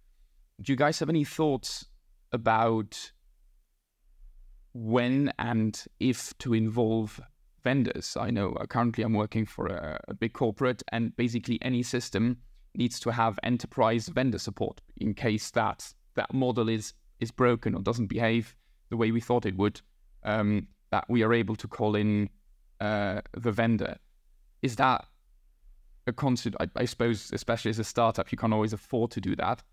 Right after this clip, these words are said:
Is that a consideration, uh, that you make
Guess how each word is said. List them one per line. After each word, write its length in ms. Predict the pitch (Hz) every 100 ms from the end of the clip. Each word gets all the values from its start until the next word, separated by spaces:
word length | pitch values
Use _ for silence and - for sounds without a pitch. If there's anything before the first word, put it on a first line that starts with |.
| _ _ - -
Is 120 | 120
that 120 | 123
a 40 | 120
consideration, 1000 | 127 120 117 113 120 113 - 107 104 101 _ _ _ _ -
uh, 440 | 107 107 104 101 - - -
that 220 | 107 107 - _ _ -
you 340 | 87 117 107 - - - - - _ _ -
make 500 | 120 117 - -